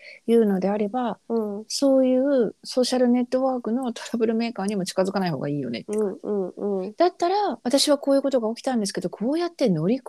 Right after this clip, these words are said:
Speaker 1: えて今があります」みたいな方を見てった方がいいよねって。
Speaker 2: うんうんうん。
Speaker 1: で、友達とかも乗り越えたい人だけを助けていく方がいいよね。
Speaker 2: うん。
Speaker 1: 要は、
Speaker 2: まあ、
Speaker 1: こういう方法も
Speaker 2: 相談を受ける時とかね。
Speaker 1: そう。
Speaker 2: うんうん。
Speaker 1: 「こういう方法もあるよ、こういうとこ聞いた？」みたい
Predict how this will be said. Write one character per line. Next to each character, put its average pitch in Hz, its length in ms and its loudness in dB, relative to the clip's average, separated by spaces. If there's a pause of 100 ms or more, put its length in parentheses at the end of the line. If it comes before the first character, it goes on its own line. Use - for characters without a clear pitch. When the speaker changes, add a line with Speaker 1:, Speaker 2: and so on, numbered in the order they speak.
(140)
Speaker 1:
え 294 120 2
て 202 400 0
今 240 220 0
が 175 120 -4
あ 170 60 -2
り 190 100 -2
ま 240 120 -2
す」 254 160 -4
み 214 140 -2
た - 160 -2
い - 20 6
な 185 80 2
方 190 160 0
を 170 60 0
見 185 140 -2
て 190 100 -4
っ - 20 -2
た 143 120 -4
方 139 60 -4
が 143 60 -2
い 143 60 0
い 139 60 0
よ - 100 -6
ね - 80 -6
っ - 40 -10
て。 247 80 -6
Speaker 2:
う 247 40 0
ん 233 280 0
う - 120 -6
ん 220 580 -2
う 214 40 -10
ん。 226 40 -14 (140)
Speaker 1:
で、 262 80 -8
友 330 260 0
達 359 260 2
と 359 120 0
か 339 100 0
も 269 140 2
乗 233 240 0
り 311 80 4
越 339 240 0
え 339 60 -2
た 349 180 -2
い 330 60 0
人 240 160 -2
だ 208 120 -2
け 202 80 -4
を 214 80 -2
助 - 280 0
け - 20 0
て 202 80 0
い - 20 -2
く - 80 -12
方 143 100 -2
が 151 80 -6
い 151 60 -8
い - 60 -12
よ 185 80 -8
ね。 247 80 -6 (300)
Speaker 2:
う 226 60 -2
ん。 208 540 0
Speaker 1:
要 240 140 0
は、 196 180 -2
Speaker 2:
ま 208 80 -6
あ、 196 40 -8
Speaker 1:
こ 269 100 4
う 269 40 6
い 269 40 8
う - 20 8
方 - 60 8
法 - 0 -
も - 0 -
Speaker 2:
相 - 0 -
談 214 160 8
を - 60 6
受 277 40 6
け 233 80 6
る 214 80 4
時 269 220 2
と 254 100 -4
か 247 140 -4
ね。 302 320 -2
Speaker 1:
そ - 500 -2
う。 233 60 -6
Speaker 2:
う - 20 -2
ん 214 520 -8
う - 20 -12
ん。 233 40 -14 (240)
Speaker 1:
「こ 254 100 0
う 254 80 6
い 254 60 4
う 254 80 2
方 254 220 2
法 262 200 2
も 254 160 -2
あ 277 100 -4
る 269 140 -2
よ、 262 300 0
こ 269 120 -4
う - 20 0
い 254 40 -4
う - 20 -12
と 277 100 -6
こ 262 80 -6
聞 277 200 -2
い 302 340 -4
た？」 285 340 0
み 254 140 -2
た 202 100 -12
い 196 100 -16